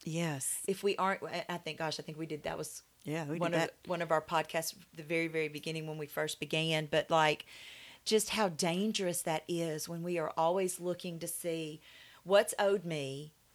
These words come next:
Speaker 2: what am I being cheated out of, how
Speaker 1: Mm-hmm.
Speaker 2: am I being mistreated, what offense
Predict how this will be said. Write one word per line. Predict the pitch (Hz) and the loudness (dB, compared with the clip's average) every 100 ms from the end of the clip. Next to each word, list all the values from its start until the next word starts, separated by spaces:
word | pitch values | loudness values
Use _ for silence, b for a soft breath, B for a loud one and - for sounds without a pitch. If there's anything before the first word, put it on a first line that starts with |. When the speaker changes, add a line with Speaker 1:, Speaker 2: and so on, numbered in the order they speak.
| b b b b - | b b b b 0
Speaker 2:
what | 185 190 | 4 4
am | 214 | 4
I | 202 | 2
being | 202 208 | 2 0
cheated | 208 220 208 190 | 0 0 2 6
out | 165 151 | 6 4
of, | 143 135 139 165 | 2 0 -2 0
how | 190 185 185 | 2 4 4
Speaker 1:
Mm-hmm. | 196 | 2
Speaker 2:
am | 202 | 0
I | |
being | 202 196 190 | 0 0 2
mistreated, | 185 180 - 170 147 147 147 151 | 0 -2 -2 -2 0 0 -2 0
what | 175 185 | 2 4
offense | 202 190 - 190 165 165 - - | 4 2 -2 0 0 -2 -4 -6